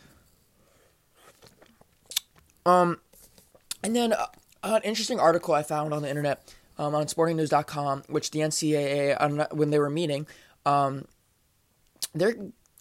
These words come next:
they're becoming closer. The N C A A is becoming closer to allowing players to get paid. Um, this time, kind of, um, as college athletes are now getting closer, closer to getting paid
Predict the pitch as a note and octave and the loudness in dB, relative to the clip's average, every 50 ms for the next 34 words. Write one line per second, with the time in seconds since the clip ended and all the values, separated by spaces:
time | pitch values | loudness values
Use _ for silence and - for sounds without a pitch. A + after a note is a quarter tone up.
0 | _ _ E3+ D3+ E3+ G3 A3+ G#3 B3 A#3 - - A#3 A#3+ A#3 - - - D3+ C#3+ | _ _ -2 2 4 4 4 4 2 -2 -2 -2 -2 -2 -2 -4 -6 -4 2 4
1 | D3+ F3+ G3 - - D#3+ D3 C#3 C3+ C#3 D3 D3+ D#3+ E3+ - - F#3 F3+ F3+ F3 | 4 4 4 4 4 4 4 4 2 0 0 -2 -2 -2 -2 0 2 4 4 4
2 | D#3+ C3+ C#3+ - - - F#3+ F#3+ G#3 G#3+ F#3 - - E3 D#3+ D#3+ - - D#3+ - | 2 2 -4 -8 -4 2 2 2 4 2 -2 0 4 4 4 4 4 0 -2 0
3 | - D3+ D3 C#3+ - - - - - - _ E3+ D#3 D3+ D3 D3+ F3 F#3+ F#3+ D#3+ | 2 2 2 2 2 -2 -12 -20 -20 -2 _ 2 4 6 6 6 6 6 4 2
4 | - - - D3+ D3+ D#3 D3+ - C#3+ - - D#3+ C#3+ C#3+ C#3+ - - - - - | 0 0 2 2 2 2 0 -2 -4 -6 -4 -2 0 0 0 -2 -6 -16 -20 -20
5 | - - - - - C#3+ C#3+ C#3+ C3+ - - D3+ B2 D#3+ F3 - - - F3+ D#3+ | -20 -14 -10 -6 -6 -4 -4 -6 -8 -10 -10 -4 -2 -2 0 0 -2 0 2 4
6 | D#3 D#3 D3 C#3 - F3+ F3 E3+ E3 D#3+ D3+ - - - - - - - - - | 4 4 2 0 -2 -2 0 2 2 2 0 -2 -6 -16 -20 -20 -20 -20 -20 -20
7 | _ - D3 C#3+ C#3+ C#3 C#3 D3 - - D3+ C3 B2+ - - - _ _ _ _ | _ -4 -2 0 0 -2 -2 -2 0 0 2 2 -2 -6 -12 -20 _ _ _ _
8 | - - - F3+ E3+ D#3 D3 D#3 D3 D3+ - D#3+ - - D3 D3 C#3+ C#3+ C3+ D3 | -10 0 4 6 6 6 8 6 4 4 2 -2 -2 -2 -2 0 -2 0 -2 -2
9 | C#3+ C3+ - - - D3 D3 D3 - - D3 D3+ D3 - D#3 C#3 C#3 - D3+ D3 | -4 -4 -8 -4 -2 -2 0 0 -2 -2 -2 -2 -2 0 -2 -2 -2 -2 -4 -4
10 | C3 D3+ C#3 C#3+ C#3 - - D3+ C#3 C#3 C#3+ C3+ - | -2 -4 -4 -4 -6 -8 -4 -2 0 0 0 -2 -6